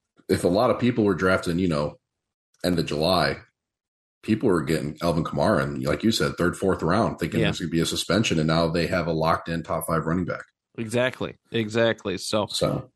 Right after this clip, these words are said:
Speaker 2: he did well for himself. He's projected between eighteen and nineteen points, um, here in P P R scoring. So, uh, I think Alvin Kamara is gonna be great. Uh, Jameis Winston, any thoughts on, on what we could do with, uh, Jameis? Are, are you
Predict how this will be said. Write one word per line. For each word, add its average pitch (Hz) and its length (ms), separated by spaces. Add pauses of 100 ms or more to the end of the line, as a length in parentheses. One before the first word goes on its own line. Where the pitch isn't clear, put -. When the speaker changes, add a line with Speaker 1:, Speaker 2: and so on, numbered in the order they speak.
Speaker 2:
he 135 100
did 135 220
well 131 160
for 127 140
himself. 110 420
He's 123 140
projected 123 340
between 113 340
eighteen 123 420
and 110 120
nineteen 113 540
points, - 560 (540)
um, 98 500
here 110 300
in 104 100
P 117 180
P 110 220
R 107 160
scoring. 101 540
So, 90 360 (140)
uh, - 20
I 95 260
think 117 220
Alvin 117 220
Kamara 113 280
is 104 80
gonna 107 140
be 87 100
great. 117 440 (220)
Uh, 107 260 (260)
Jameis 143 340
Winston, 127 340
any 107 160
thoughts 110 360
on, 104 280
on 104 180
what 101 220
we 110 100
could - 160
do 104 180
with, 98 300
uh, 87 220 (640)
Jameis? 101 540
Are, 107 260
are 110 40
you 104 320